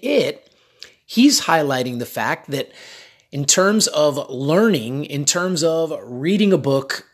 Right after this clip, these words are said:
taking a course, studying for an exam, whatever, that they're showing that getting this information into long-term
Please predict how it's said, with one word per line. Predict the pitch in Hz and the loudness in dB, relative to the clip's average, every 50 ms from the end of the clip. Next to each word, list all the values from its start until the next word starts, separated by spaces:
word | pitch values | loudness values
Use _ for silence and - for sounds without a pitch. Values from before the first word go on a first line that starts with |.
| _ _ | _ _
taking | - - 180 202 220 214 202 180 | -6 -2 -2 0 2 2 0 2
a | 170 151 | 0 -2
course, | - - - 139 131 127 123 117 - - - - - - | -2 -2 -2 0 0 -2 -2 0 0 2 0 0 2 2
studying | - - - - 190 196 208 202 185 | 2 2 2 0 -2 -2 0 -2 -2
for | - 180 | -4 -6
an | 165 | -6
exam, | 147 123 139 135 - | -4 -6 -6 -6 -8
whatever, | 120 120 123 147 170 190 196 196 196 196 165 135 127 120 131 156 - - - - - - - _ _ _ _ _ _ _ _ _ _ | -12 -10 -4 0 2 4 6 6 6 4 4 2 -2 -4 -4 -6 -8 -16 -20 -20 -20 -20 -20 _ _ _ _ _ _ _ _ _ _
that | 127 - 156 151 147 143 139 | -6 -4 -2 -2 -2 -2 0
they're | 156 151 143 | 2 2 4
showing | 139 - - - - 208 254 294 277 233 175 151 143 135 123 | 4 4 4 4 4 4 2 2 2 0 -2 -2 -4 -6 -6
that | 113 139 135 135 131 - - _ _ _ _ _ _ _ _ _ _ _ _ _ _ _ _ _ _ _ _ 143 131 120 | -4 -4 -4 -4 -6 -8 -12 _ _ _ _ _ _ _ _ _ _ _ _ _ _ _ _ _ _ _ _ -12 -8 0
getting | 151 165 196 226 262 254 226 175 | 4 4 4 6 4 2 2 2
this | 185 233 - - - | 2 2 2 2 2
information | 180 190 196 190 - 185 170 160 165 175 175 - 185 180 175 | 0 -2 -2 -2 -4 -6 -6 -4 -4 -2 -2 -2 -2 -4 -6
into | - 156 175 180 180 170 - - 165 160 | -6 -4 -2 -2 0 -2 -2 -4 -4 -6
long-term | 151 139 135 143 165 185 190 202 202 208 202 - - - - 185 185 185 185 190 190 | -4 -4 -2 0 2 2 2 2 2 0 -4 -6 -4 -4 -2 -2 0 0 0 -2 -2